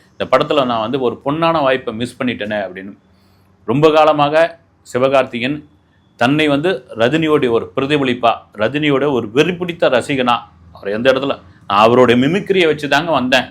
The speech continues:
அப்படின்னு சொல்லக்கூடிய அளவுக்கு அவர் இருக்காரு. அவரும் இந்த படத்துல கூலிலேயே இல்ல ஜெயிலர் டூலேயே வந்து அவர் முக்கியமான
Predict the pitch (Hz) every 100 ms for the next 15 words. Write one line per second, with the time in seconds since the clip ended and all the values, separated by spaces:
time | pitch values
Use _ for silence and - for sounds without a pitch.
0 | - _ _ _ - 107 120 117 113 110
1 | 113 143 135 117 120 117 127 151 - -
2 | - 107 127 170 180 - 123 147 143 156
3 | 165 165 175 170 170 175 180 - 123 123
4 | 135 160 156 156 156 156 147 135 156 127
5 | 120 127 147 143 156 135